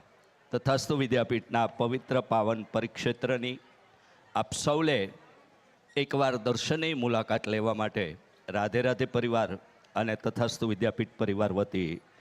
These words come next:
હાર્દિક નિમંત્રણ પાઠવતા આવો તૃતીય દિવસના કથા સત્રનું શ્રવણ અને સ્મરણનું એ રસ અમૃતનું પાન કરાવવા એવો ભાગવતાચાર્ય પૂજ્ય જિજ્ઞેશ દાદાને વિનંતી કરતા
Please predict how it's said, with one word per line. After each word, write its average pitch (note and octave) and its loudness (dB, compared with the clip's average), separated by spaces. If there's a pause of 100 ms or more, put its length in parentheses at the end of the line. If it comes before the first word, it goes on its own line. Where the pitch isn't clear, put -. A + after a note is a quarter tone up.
(260)
હાર્દિક G2+ -2 (180)
નિમંત્રણ G#2+ 0
પાઠવતા G2+ 0 (680)
આવો A#2 2 (720)
તૃતીય B2+ 0
દિવસના A2 2 (260)
કથા A2 0
સત્રનું A2+ -2 (360)
શ્રવણ B2+ 2
અને A#2 0
સ્મરણનું A2+ 0 (680)
એ A#2 2
રસ A2+ 0
અમૃતનું C3 0
પાન G2+ 0
કરાવવા G2+ 0 (520)
એવો B2 0
ભાગવતાચાર્ય G#2 0
પૂજ્ય F#2+ -2
જિજ્ઞેશ G2+ -4
દાદાને G2 0
વિનંતી F#2 -4
કરતા G2 -2